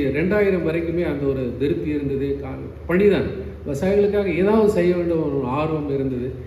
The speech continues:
ஆனால் இப்பொழுதெல்லாம் விவசாயிகளுக்கு என்ன நடக்கிறது என்பது தெரியல. ஆனால் விவசாயம் இல்லை என்றால் இந்த நாட்டினுடைய அஹ், நாட்டுல நாமே இந்த இப்பொழுது உட்கார்ந்து பேசிக்கொண்டே இருப்பதற்கான வாய்ப்பு இல்லை. இந்த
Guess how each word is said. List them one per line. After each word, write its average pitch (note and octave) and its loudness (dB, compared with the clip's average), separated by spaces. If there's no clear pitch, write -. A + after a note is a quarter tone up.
ஆனால் E3 -2
இப்பொழுதெல்லாம் C#3+ 0
விவசாயிகளுக்கு D#3 -2
என்ன D#3 -2
நடக்கிறது D3 -2
என்பது C#3 0
தெரியல. C3 0
ஆனால் F#3 0
விவசாயம் F3+ 0
இல்லை F3 2
என்றால் D#3+ 0
இந்த C3+ -2
நாட்டினுடைய D3 -2
அஹ், C3 0
நாட்டுல D#3 0
நாமே D3 2
இந்த C#3 2
இப்பொழுது C3 4
உட்கார்ந்து D#3+ 0
பேசிக்கொண்டே D#3+ 2
இருப்பதற்கான C#3 0
வாய்ப்பு C3+ 2
இல்லை. C3 2
இந்த C3+ 2